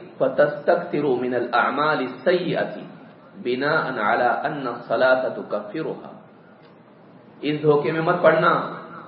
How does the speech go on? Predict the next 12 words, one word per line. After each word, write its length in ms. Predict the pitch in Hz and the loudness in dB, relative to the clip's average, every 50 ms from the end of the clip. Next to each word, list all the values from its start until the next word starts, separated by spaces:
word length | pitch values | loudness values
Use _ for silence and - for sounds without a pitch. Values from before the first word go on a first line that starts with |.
| - - - - - - - - | -20 -20 -20 -20 -20 -20 -12 -4
کہ 80 | - 135 | -2 0
میں 120 | 139 143 | 2 2
نے 120 | 147 156 | 2 2
نماز 340 | 147 143 135 139 151 151 160 160 - | 2 0 0 0 0 0 0 0 2
پڑھ 140 | - 135 143 | 0 2 2
لی، 320 | 151 160 170 196 - - - - - - - - - - - - | 2 -2 -2 -4 -6 -8 -10 -14 -16 -18 -20 -20 -20 -20 -10 -2
سارے 280 | - 131 135 147 147 147 139 | 2 4 4 4 4 2 -2
گناہ 180 | 147 139 135 127 | -2 -4 -4 -4
معاف 320 | 127 131 139 151 160 151 | -4 -2 0 0 0 0
ہو 140 | 147 139 139 | 0 -2 0
گئے، 280 | 147 151 170 170 165 - - - - - | 0 -2 -2 -4 -8 -12 -14 -16 -8 0
اور 140 | - 117 | 2 2